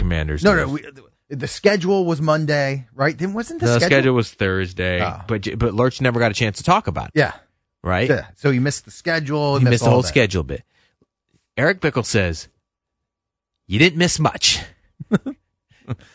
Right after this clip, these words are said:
Speaker 1: And
Speaker 2: Way
Speaker 1: he's
Speaker 2: to, way to sell the soap.
Speaker 1: <laughs> Okay. Okay, sports radio host, why am I listening?
Speaker 2: <laughs> Yeah.
Speaker 1: Why am I listening to, w-, w-, to your show today if I, if there's,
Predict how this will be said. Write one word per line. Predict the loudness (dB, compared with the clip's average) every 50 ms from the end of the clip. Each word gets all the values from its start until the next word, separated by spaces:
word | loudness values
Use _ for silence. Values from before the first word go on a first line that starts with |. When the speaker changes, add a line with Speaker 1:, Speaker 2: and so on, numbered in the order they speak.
| _
Speaker 1:
And | -2 2 4
Speaker 2:
Way | 4
Speaker 1:
he's | 4 4
Speaker 2:
to, | 4 4
way | 4 4
to | 4 4
sell | 2 4 4 4
the | 2 0
soap. | 0 0 0 0 0 -4
Speaker 1:
<laughs> | -12 -10 -8 -6 -6 -4 -4 -6 -8 -12 -16 _ _ _ _ -6
Okay. | -6 -6 -4 -6 -8 -8 -12 _ _ _ _ _ _ _ _ _ _ _ _ _ -6
Okay, | -2 0 0 0 0
sports | 0 -2 -2 -2 -2 -2
radio | -4 -4 -4 -4 -4
host, | -4 -6 -6 -6 -8 -12
why | -12 -4 0 4 4 6 6
am | 6 6 6
I | 4 6
listening? | 4 4 2 0 -2 -4 -6 -10 -10 -10 -10 -10
Speaker 2:
<laughs> | -8 -6 -4
Yeah. | -4 -4 -4 -6 -8 -8 -8 -12 _ -20 -12 -6
Speaker 1:
Why | -2 0 2 2 2
am | 2 2
I | 2 2
listening | 2 2 0 -2 -2 0
to, | -2 -2 -2
w-, | -4 -6 -8 -10
w-, | -8 -6 -6 -6 -6 -4 -4 -4 -4
to | -4 -2 -2 -2
your | -2 -2
show | -2 0 0 0 0 0
today | -2 -6 -6 -4 -2 -2 -4 -4 -6 _ _ _ _
if | -4 -4 0 0
I, | 0 0 0
if | -2 -4 -4 -4
there's, | -2 -2 -2 -2 -4